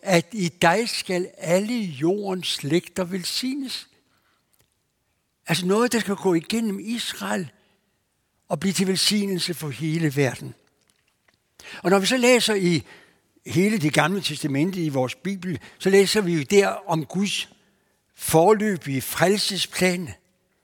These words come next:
indtil den dag, hvor Gud griber ind, og så sender han sin egen elskede søn. For at han ved sin død og sin opstandelse kan få mennesket tilbage til Gud igen.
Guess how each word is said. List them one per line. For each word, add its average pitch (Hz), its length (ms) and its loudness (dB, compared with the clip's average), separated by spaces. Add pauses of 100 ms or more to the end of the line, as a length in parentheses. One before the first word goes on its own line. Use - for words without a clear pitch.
(340)
indtil 247 580 0
den 214 300 0 (520)
dag, 190 320 0 (500)
hvor 180 180 4
Gud 220 320 0
griber 180 400 0
ind, 208 360 -4 (580)
og 170 100 -6
så 196 60 -4
sender 180 340 2
han 160 180 0
sin 170 300 -6
egen 151 500 2
elskede 151 640 -2
søn. 123 400 -8 (840)
For 202 220 2
at 175 100 2
han 233 320 0
ved 208 120 0
sin 156 340 -2
død 220 440 -4
og 156 160 -4
sin 170 260 -6
opstandelse 190 960 0 (1800)
kan 185 160 0
få 180 120 -4
mennesket 196 520 2
tilbage 190 420 2
til 220 160 -6
Gud 254 240 -6
igen. 110 380 -6